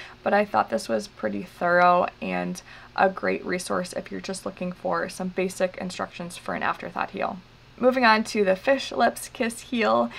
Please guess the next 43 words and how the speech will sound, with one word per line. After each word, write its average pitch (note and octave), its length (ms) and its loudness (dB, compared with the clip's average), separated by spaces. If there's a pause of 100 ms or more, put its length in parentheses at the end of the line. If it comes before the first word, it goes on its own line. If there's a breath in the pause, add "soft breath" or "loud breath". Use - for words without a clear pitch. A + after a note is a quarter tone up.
(160 loud breath)
which - 340 0
I G3 120 4
find F#3 280 -2
such F#3 220 -2
a F4 80 0
funny G3 360 2
name F3+ 220 -2
for F#3+ 180 -6
a F#3 40 -4
heel. F3+ 400 -2
I've F#3 160 -4
never G3 240 -2
done F#3 240 0
this F#3 160 -2
before, F3+ 560 2
and F#3 160 -2
I'm F3 120 -2
sure G3+ 280 -2
it A#3+ 80 0
has G3+ 260 2
a F#3+ 120 -6
great, F3+ 520 -4 (380 loud breath)
uh, F#3 180 6
story F#3 440 2
behind F3+ 340 0
the F3 80 -4
name. F3 440 -6 (440 loud breath)
And G3+ 460 2
the G3 720 6
resource C#4 400 0
that A3+ 180 4
I G3+ 80 8
found, F#3 400 0
I'm G3 100 0
not A3 140 0
gonna D4 140 -6
call - 240 4
it - 120 2
a - 60 -2
pattern F3+ 460 0
because F#3+ 340 -2
it F#3 220 0
is F3+ 280 -2